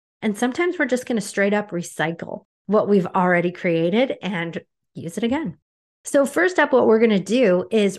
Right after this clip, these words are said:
write down themes and content ideas that have been successful for us in the past, especially if those align with our ultimate goals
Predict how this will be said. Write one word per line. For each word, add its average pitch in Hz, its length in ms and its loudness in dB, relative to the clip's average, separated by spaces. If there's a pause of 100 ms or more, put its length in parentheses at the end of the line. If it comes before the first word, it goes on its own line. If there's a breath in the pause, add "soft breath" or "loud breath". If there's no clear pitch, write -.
(120)
write 233 300 -2
down 180 420 -4 (260)
themes 269 540 -2
and 214 160 -2
content 180 560 -4
ideas 165 640 -4 (300)
that 180 300 0
have 170 280 -2
been 180 240 2
successful 160 760 -6
for 156 300 -4
us 160 300 -2
in 220 140 0
the 285 60 0
past, - 480 -10 (280)
especially 220 580 0
if - 140 -2
those 190 240 2
align 165 420 -2
with 165 180 -6
our 170 160 -2
ultimate 165 500 -8
goals 147 440 -2